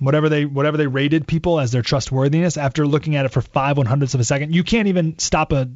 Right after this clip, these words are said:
stopwatch in five, like, boop, boop, like, that's, that's seven one-hundredths. Like, boop, boop, like, you can't do it. The people who looked at it that quickly gave the same ratings as the people who were given an unlimited amount of time to judge the trustworthiness of someone.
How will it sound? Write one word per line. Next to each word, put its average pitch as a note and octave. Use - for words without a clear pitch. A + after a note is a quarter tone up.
stopwatch C3
in B2+
five, B2
like, B2
boop, A#3+
boop, A#3+
like, C3
that's, -
that's -
seven C3
one-hundredths. G#2
Like, B2
boop, A3
boop, -
like, D3+
you C3+
can't E3
do C#3
it. -
The C#3+
people F#3+
who F#3+
looked G3
at D#3+
it B2+
that D3+
quickly A3
gave E3
the D3
same G3+
ratings C3+
as A#2
the A#2+
people D3
who B2+
were C#3
given C3+
an B2+
unlimited C#3+
amount A#2+
of -
time A2+
to C#3
judge B2
the B2
trustworthiness A#2+
of D3+
someone. -